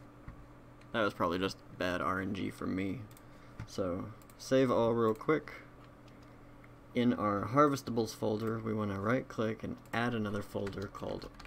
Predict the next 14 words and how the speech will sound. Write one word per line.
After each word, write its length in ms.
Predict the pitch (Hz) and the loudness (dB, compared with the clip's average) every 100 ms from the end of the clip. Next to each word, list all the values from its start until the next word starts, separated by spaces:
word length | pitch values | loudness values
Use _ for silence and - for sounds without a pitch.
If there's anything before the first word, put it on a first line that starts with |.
| - | -2
ores. 1300 | 98 76 64 55 60 53 - - 50 50 - - - - - - - - - - - - - - - - - - - - - - - - - - - - - - - - - - - - - - - | 0 2 0 0 -4 -6 -6 -8 -8 -8 -8 -10 -10 -12 -12 -12 -10 -10 -14 -16 -18 -18 -18 -18 -18 -18 -18 -18 -20 -20 -20 -20 -18 -18 -18 -20 -20 -20 -20 -20 -20 -20 -18 -18 -18 -18 -20 -20 -4
Just 220 | 107 - | -2 -2
for 280 | - 76 71 - | -2 -2 -2 -8
prep 240 | - 101 - | -8 -6 -4
work 160 | 82 | -6
for 80 | - | -6
later. 320 | 64 65 - - - | -6 -6 -8 -12 -16
So, 320 | - 73 69 - - - - - - - - - - - - | -10 -8 -8 -10 -16 -20 -20 -20 -20 -20 -20 -20 -20 -20 -16
plants, 560 | - 131 135 - - - - - - - - - | 0 2 2 -2 -10 -12 -16 -20 -18 -16 -16 -12
one 160 | 123 117 | -6 -4
thing 160 | 110 107 | 0 0
we 80 | |
wanna 220 | 104 104 101 | 2 2 0
do, 360 | 104 113 120 | 2 2 2